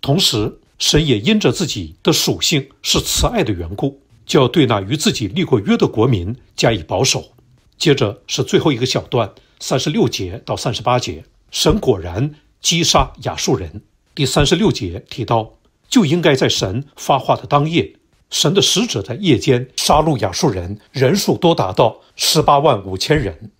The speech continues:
这令亚述王大大震惊。第三十七节就和二十九节和第七节一致，亚述王经历这事，知道不能夺取耶路撒冷，便立即拔营回尼尼微去了。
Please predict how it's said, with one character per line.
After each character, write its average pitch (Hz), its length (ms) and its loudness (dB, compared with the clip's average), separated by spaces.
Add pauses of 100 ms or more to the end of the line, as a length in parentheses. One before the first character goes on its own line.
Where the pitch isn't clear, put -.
这 233 140 6
令 165 200 2
亚 104 120 0
述 - 200 0
王 101 240 -4
大 139 200 2
大 110 140 0
震 107 220 0
惊。 123 220 -2 (180)
第 147 80 -4
三 147 180 0
十 139 140 -2
七 202 180 0
节 101 380 -8 (220)
就 160 120 0
和 127 140 0
二 - 180 2
十 - 140 0
九 98 200 -4
节 101 320 -8 (120)
和 - 160 -4
第 - 160 -2
七 - 200 2
节 113 220 -2
一 95 160 -8
致， - 300 -6 (380)
亚 127 140 2
述 165 240 0
王 101 320 -2
经 196 200 0
历 180 100 -2
这 127 140 2
事， - 320 -2 (260)
知 247 160 2
道 180 160 2
不 180 140 -2
能 117 140 2
夺 123 220 2
取 - 300 -6
耶 147 80 2
路 127 100 0
撒 135 160 2
冷， 127 220 0 (260)
便 117 240 2
立 214 180 4
即 147 160 -2
拔 120 200 0
营 110 340 -2 (240)
回 120 420 -2
尼 113 180 -2
尼 120 120 2
微 120 140 4
去 120 200 -2
了。 - 80 -8